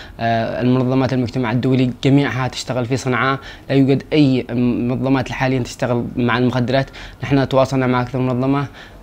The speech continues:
من أجل أن يعملوا في هذا المجال. جميعهم يقول لك أنه إحنا الآن معنا فترة انتقالية في اليمن، وت-، وكل المشاريع التي تدعموها متعلقة بالعدالة الانتقالية بالحوار، بينما حاجة المجتمع حاليًا في عدن لا، لا ت-، لا، يعني لا تتساوى مع صنعاء، لأنه صنعاء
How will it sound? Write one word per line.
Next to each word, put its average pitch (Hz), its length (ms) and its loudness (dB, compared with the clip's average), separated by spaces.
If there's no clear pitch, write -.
من 117 220 0
أجل 127 180 2
أن 123 140 0
يعملوا 123 300 0
في 127 120 -2
هذا 127 160 0
المجال. 127 380 0
جميعهم 135 400 2
يقول 135 200 0
لك 135 100 -2
أنه 143 200 0
إحنا 139 140 -2
الآن 147 220 0
معنا 127 180 2
فترة 135 240 -2
انتقالية 127 460 0
في 117 80 -6
اليمن، 147 300 2
وت-، 120 200 0
وكل 120 420 0
المشاريع 139 400 4
التي 131 140 0
تدعموها 139 400 2
متعلقة 131 380 0
بالعدالة 123 360 2
الانتقالية 127 640 2
بالحوار، 113 460 0
بينما 143 320 8
حاجة 156 440 4
المجتمع 143 580 0
حاليًا 135 360 4
في 131 140 0
عدن 143 320 4
لا، 143 640 6
لا 139 120 2
ت-، 156 140 -2
لا، 151 300 6
يعني 139 200 2
لا 147 60 6
تتساوى 160 440 4
مع 131 180 4
صنعاء، 123 320 0
لأنه 139 140 0
صنعاء 147 320 0